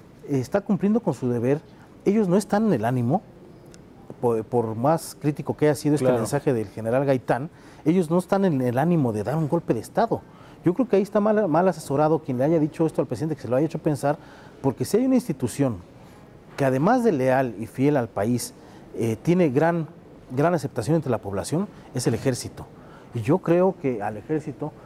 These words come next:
Speaker 1: más allá de estarlo satanizando y vilipendiando, al contrario, se le tiene que cuidar y se le tienen que dar garantías para que cumpla bien con su labor. No, no podemos, este, estar, eh, imaginando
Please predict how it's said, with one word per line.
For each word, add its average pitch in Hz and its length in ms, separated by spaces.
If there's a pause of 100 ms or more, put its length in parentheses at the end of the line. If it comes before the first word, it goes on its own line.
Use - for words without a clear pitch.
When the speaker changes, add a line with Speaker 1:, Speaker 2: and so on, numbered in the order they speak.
(200)
Speaker 1:
más 160 340
allá 143 320
de 135 60
estarlo 139 360
satanizando 123 680
y 117 40
vilipendiando, 110 760 (320)
al 104 160
contrario, 131 320
se - 100
le 104 100
tiene 156 300
que 156 160
cuidar 131 440 (480)
y 110 60
se 113 120
le 104 60
tienen 160 240
que - 80
dar 175 140
garantías 143 540
para 107 220
que 101 140
cumpla 135 340
bien 123 220
con 123 140
su - 140
labor. 101 280 (560)
No, 127 80
no 165 100
podemos, 170 380 (100)
este, 120 320
estar, 143 320 (380)
eh, 113 500
imaginando 131 720